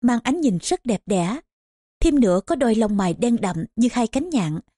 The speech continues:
đầu lông mày có nốt ruồi son. Năm xưa Kiều Huyền đã nói, trên lông mày có nốt ruồi son là tướng đại tuệ. Đó cũng là lý do khiến Tào Tháo thấy được an ủi phần nào nhất.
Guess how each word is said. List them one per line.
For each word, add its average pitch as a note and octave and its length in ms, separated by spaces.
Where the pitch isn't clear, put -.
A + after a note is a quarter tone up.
đầu A#3+ 140
lông C#4 220
mày G#3 240
có C4+ 140
nốt D4+ 200
ruồi F#3+ 200
son. A3 320
Năm B3 180
xưa A#3+ 320
Kiều A3+ 140
Huyền F#3 240
đã F#3 160
nói, B3 340
trên D#4 160
lông C4+ 200
mày F#3 320
có C4+ 100
nốt D4 180
ruồi F#3+ 180
son A#3+ 320
là A3+ 120
tướng E4+ 280
đại G3 160
tuệ. F3+ 380
Đó D#4+ 100
cũng C4 200
là A3+ 140
lý F#3 180
do G#3+ 400
khiến E4 160
Tào C4 200
Tháo A3+ 400
thấy E4+ 140
được B3 200
an A#3+ 220
ủi G3+ 240
phần G#3+ 160
nào F#3+ 160
nhất. A#3 240